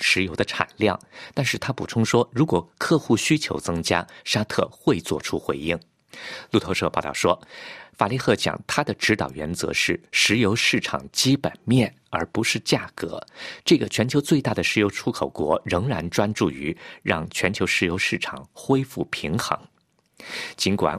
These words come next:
委内瑞拉石油行业遭到制裁，尽管对伊朗制裁被收紧，但是库存实际上仍然在继续增加。我认为没有必要立即采取任何行动。美国决定不再延长去年给予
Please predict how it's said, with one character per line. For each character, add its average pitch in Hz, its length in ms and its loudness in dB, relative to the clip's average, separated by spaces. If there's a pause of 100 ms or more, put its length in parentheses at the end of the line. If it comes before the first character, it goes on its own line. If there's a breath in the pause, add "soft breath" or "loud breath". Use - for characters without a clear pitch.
委 85 120 2
内 78 120 -2
瑞 92 160 2
拉 98 180 0
石 107 200 2
油 92 100 2
行 78 220 -6
业 82 140 -2
遭 87 160 0
到 82 140 -2
制 - 220 0
裁， - 400 -8
尽 120 180 2
管 76 240 -4
对 92 240 2
伊 131 160 0
朗 101 260 0
制 - 160 0
裁 82 220 -6
被 87 140 0
收 139 280 2
紧， 92 240 -2 (360 loud breath)
但 143 100 2
是 131 160 0
库 156 300 -2
存 78 420 -4
实 - 220 0
际 92 180 -2
上 78 260 -4
仍 78 200 -6
然 71 180 -6
在 67 220 -6 (120)
继 - 160 0
续 - 160 -4
增 87 240 -2
加。 92 240 0 (320 loud breath)
我 110 140 6
认 120 160 0
为 87 140 0
没 95 160 -2
有 117 120 0
必 101 180 0
要 87 140 2
立 135 240 2
即 80 240 -4
采 - 240 -4
取 - 240 -6
任 95 140 0
何 78 160 -10
行 67 240 -6
动。 80 180 -2 (640)
美 113 140 4
国 123 220 4
决 117 160 2
定 110 160 2
不 113 100 -2
再 135 140 0
延 85 240 -4
长 78 280 -4
去 - 220 0
年 76 260 -4
给 85 200 -2
予 71 280 -6